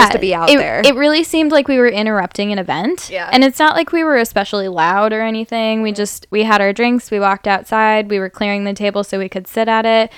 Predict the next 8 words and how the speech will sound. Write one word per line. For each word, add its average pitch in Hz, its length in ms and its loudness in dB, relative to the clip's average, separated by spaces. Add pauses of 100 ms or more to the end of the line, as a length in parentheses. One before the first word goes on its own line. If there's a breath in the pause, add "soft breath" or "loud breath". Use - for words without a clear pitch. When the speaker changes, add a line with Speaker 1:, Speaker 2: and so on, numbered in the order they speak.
(200 loud breath)
Speaker 2:
and 214 180 0
everyone 226 440 0
was 180 180 -10
just, - 260 -8
like, 143 340 -4 (1200)
gawking 147 500 -2
at - 160 -6
us. 120 380 -8